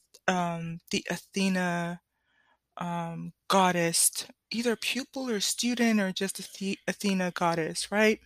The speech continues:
Um, and one of the things that's coming to me right now as I'm sipping on my tea is, um,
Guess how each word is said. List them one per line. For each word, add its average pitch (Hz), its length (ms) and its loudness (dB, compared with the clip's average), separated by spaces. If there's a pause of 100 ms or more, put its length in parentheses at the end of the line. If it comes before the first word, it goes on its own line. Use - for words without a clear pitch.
(600)
Um, 190 340 4 (1160)
and 214 500 6 (840)
one 262 280 0
of 403 80 0
the 294 120 4
things 214 320 6
that's 202 180 4
coming 190 320 -2
to - 140 -2
me 185 180 0
right 175 240 -4
now 165 380 -4
as 185 200 2
I'm 170 240 -2
sipping - 460 2
on 214 180 -2
my 247 240 -8
tea 185 680 -2 (720)
is, 196 360 4
um, 180 720 0